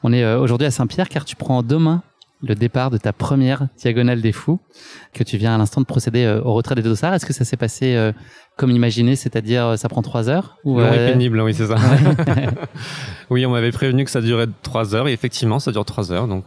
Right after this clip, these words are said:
Speaker 2: euh, sur l'estimation, on est parfait.
Speaker 1: <laughs> Live Trail avait prédit aussi
Speaker 2: Live
Speaker 1: trois
Speaker 2: Trail,
Speaker 1: heures pour le
Speaker 2: euh,
Speaker 1: retrait du dossard.
Speaker 2: exactement.
Speaker 1: <laughs> Nuno, euh, on enregistre cet épisode le dix-huit octobre. Il y a cinquante ans, jour pour jour, Félicette était envoyée dans l'espace.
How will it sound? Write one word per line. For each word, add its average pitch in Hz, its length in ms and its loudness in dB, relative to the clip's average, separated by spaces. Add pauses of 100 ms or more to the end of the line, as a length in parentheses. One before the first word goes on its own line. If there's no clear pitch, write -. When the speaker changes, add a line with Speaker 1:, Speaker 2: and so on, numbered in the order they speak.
(100)
Speaker 2:
euh, 92 260 -6
sur 107 160 -4
l'estimation, 101 520 -4
on 120 200 -2
est 95 60 -2
parfait. - 280 -8 (340)
Speaker 1:
<laughs> - 360 -4
Live 117 160 0
Trail 143 200 0
avait 120 140 2
prédit 127 300 0
aussi 123 100 0
Speaker 2:
Live 123 120 0
Speaker 1:
trois 135 160 -2
Speaker 2:
Trail, 135 100 2
Speaker 1:
heures 135 60 2
pour 117 100 0
le 117 60 2
Speaker 2:
euh, 113 60 2
Speaker 1:
retrait 123 220 0
du 123 80 2
dossard. 120 240 0
Speaker 2:
exactement. 117 380 0 (160)
Speaker 1:
<laughs> 147 80 -2 (680)
Nuno, 139 340 4
euh, 127 180 2
on 120 80 2
enregistre 123 200 -2
cet 139 120 -2
épisode 127 420 -2
le 113 200 2
dix-huit 131 340 0
octobre. 143 420 0 (140)
Il 120 120 -2
y 113 60 2
a 107 80 2
cinquante - 400 -2
ans, 165 180 0
jour 170 160 0
pour 147 180 0
jour, 147 200 0
Félicette 147 460 -2
était 127 180 -2
envoyée 131 380 2
dans 131 80 2
l'espace. 135 500 -2